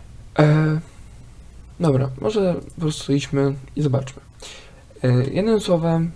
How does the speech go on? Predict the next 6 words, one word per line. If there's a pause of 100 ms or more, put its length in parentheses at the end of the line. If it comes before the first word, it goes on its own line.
mini-event
trwał
dwa
dni. (920)
Okej. (720)
Mm,